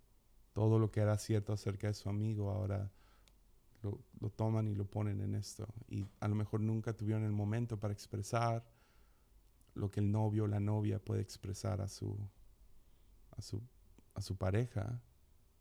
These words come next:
Nunca se lo expresaron uno a otro, entonces, eh, vives,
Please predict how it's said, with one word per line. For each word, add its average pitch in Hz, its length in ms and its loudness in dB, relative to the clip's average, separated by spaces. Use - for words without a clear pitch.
Nunca 107 320 0
se 104 120 -2
lo 101 60 2
expresaron 101 600 0
uno 98 220 2
a 98 120 0
otro, 101 320 0
entonces, 98 520 -4
eh, 101 100 -2
vives, 98 540 0